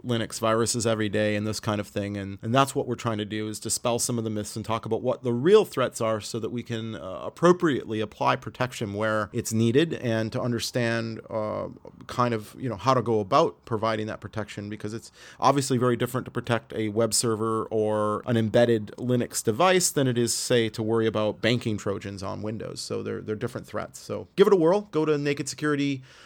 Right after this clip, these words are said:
dot sophos dot com and, uh, look for malware on Linux. You know, that's kind of a collected spot with all of our data.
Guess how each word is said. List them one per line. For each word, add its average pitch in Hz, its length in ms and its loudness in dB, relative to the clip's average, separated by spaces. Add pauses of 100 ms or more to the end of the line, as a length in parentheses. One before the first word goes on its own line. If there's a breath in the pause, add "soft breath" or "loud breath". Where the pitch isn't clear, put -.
(100)
dot 151 160 2
sophos 135 340 2
dot - 240 2
com 143 540 2
and, 127 560 0
uh, 123 280 2
look 131 240 0
for 131 280 0
malware 123 520 2
on 123 260 0
Linux. - 640 -4
You 135 120 -4
know, 120 100 -2
that's 127 240 -2
kind 135 220 0
of 120 40 -2
a 123 60 0
collected 127 500 0
spot - 280 -2
with 120 80 -6
all 120 120 2
of 120 80 -2
our 127 80 0
data. 151 240 2